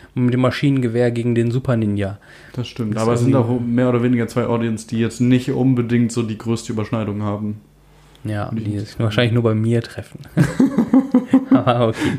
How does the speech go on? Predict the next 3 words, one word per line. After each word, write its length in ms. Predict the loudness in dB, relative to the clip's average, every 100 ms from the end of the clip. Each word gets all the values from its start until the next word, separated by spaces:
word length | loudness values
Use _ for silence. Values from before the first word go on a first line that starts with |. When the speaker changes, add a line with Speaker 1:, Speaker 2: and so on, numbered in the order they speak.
| -2
Speaker 2:
Ja. 240 | 0 0 -2 -2 -2 -2 -4 -2 -2 -2 -4
Speaker 1:
Sorry. 640 | -4 -4 0 2 0 0 -6 -20 _ -20 -18 -14 -14 -16 -18 -20 -20 -20 -20 -10
Speaker 2:
Also, 560 | -4 -2 0 0 0